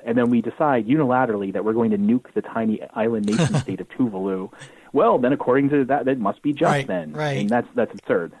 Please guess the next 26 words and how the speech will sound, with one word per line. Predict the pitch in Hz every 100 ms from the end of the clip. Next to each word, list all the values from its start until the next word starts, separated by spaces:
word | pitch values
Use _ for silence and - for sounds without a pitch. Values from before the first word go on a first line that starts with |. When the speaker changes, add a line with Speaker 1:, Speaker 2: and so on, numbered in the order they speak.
| -
Speaker 1:
So, | 117 110 107 -
uh, | 113
I | 117
don't | 160
think | 170 135
anyone | 131 123 110
actually | - -
believes | 98 95 104 98
that, | 92 90
though | 95 -
some | 110
people | 107 101
will | 92
defend | - 101 95
it | 85
in | -
print. | 101 87 - _ _ _ -
Speaker 2:
Yeah. | 165 127 - _ - _ - - -
Now, | 226 226 -
y-, | 233 226 214
you | 226 233
know, | 226 214
I, | 233 220 - - - - 226
there's | 233 240 214
this | 277 214
argument | 202 262 214 190 175